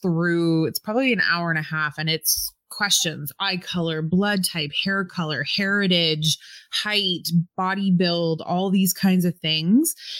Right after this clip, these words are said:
And then you have two options. Either they can just give you a login and you can go in through thousands and thousands of profiles, or they can do, like, a search for you and say, send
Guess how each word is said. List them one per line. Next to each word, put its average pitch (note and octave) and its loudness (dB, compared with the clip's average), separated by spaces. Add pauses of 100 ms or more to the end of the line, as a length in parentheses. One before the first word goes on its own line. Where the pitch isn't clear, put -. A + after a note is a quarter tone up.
(280)
And F#3 4
then F3+ 0
you F#3 0
have F3+ 0
two G3 0
options. D#3 0
Either E3+ 0
they E3+ 0
can F3 0
just D#3+ -2
give E3+ 0
you D#3+ 2
a D3+ 2
login D#3+ -2
and D#3 -2
you D3+ -2
can D3+ 2
go D3+ 0
in D3 0
through D3 -2
thousands C#3+ -4
and C#3+ 2
thousands C#3+ -4
of C#3+ -10
profiles, D#3 0 (300)
or E3+ 2
they E3+ 2
can E3+ 4
do, D#3 2
like, D3 -2
a D3 -2
search - 0
for D3+ -4
you F3+ 2
and D#3 0
say, D3 0
send D3 -4